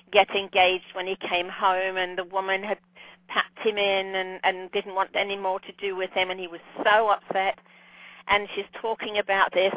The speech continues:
and that and the other, and it's like ringing bells inside of me. So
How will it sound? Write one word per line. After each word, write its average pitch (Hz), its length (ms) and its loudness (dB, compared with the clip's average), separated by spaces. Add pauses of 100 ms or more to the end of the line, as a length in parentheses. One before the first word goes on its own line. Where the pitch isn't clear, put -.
and 180 140 -8
that 190 220 4
and 180 80 -8
the 185 80 2
other, 185 280 6
and 180 160 0 (360)
it's - 200 -4
like 220 240 8
ringing 240 380 0
bells 208 400 8
inside 196 500 6
of 196 140 0
me. 165 180 -6 (720)
So 220 120 10